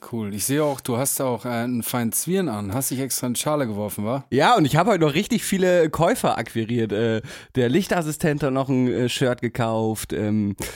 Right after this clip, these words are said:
Speaker 2: noch jemand aus dem Team. Dann hat das Model für ihren Sohn, äh, also wir, wir machen Erwachsenenmode hier und darum, äh, sind die Models schon etwas älter und haben Kinder. Und, äh, die
Speaker 1: Mhm.
Speaker 2: hat für ihren Sohn gleich noch ein Bundle bestellt. Also ich habe hier heute noch ordentlich, äh, für Umsatz gesorgt.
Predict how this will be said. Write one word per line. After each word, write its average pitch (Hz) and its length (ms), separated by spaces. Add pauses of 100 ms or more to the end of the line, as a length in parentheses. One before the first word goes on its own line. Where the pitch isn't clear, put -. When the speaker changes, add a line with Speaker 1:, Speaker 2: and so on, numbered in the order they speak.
(140)
Speaker 2:
noch 160 220
jemand 143 300
aus 120 140
dem 120 140
Team. 131 260
Dann 120 160
hat 127 160
das 117 140
Model 160 380
für 143 140
ihren 113 200
Sohn, 165 480 (420)
äh, 147 380
also 117 260
wir, 113 380
wir 110 80
machen 120 420
Erwachsenenmode 120 800
hier 117 300
und 101 160
darum, 104 300
äh, - 100
sind 107 220
die 110 40
Models 110 280
schon 110 160
etwas 107 260
älter 110 200
und 107 100
haben 107 100
Kinder. 113 380 (320)
Und, 120 340
äh, 120 160
die 117 120
Speaker 1:
Mhm. 147 40
Speaker 2:
hat 143 100
für 147 120
ihren 127 160
Sohn 165 260
gleich 151 220
noch 143 140
ein 123 120
Bundle 139 300
bestellt. 131 420
Also 120 180
ich 123 80
habe 139 140
hier 131 80
heute 139 160
noch 131 160
ordentlich, 139 600
äh, 120 320 (240)
für - 180
Umsatz 208 580
gesorgt. 110 540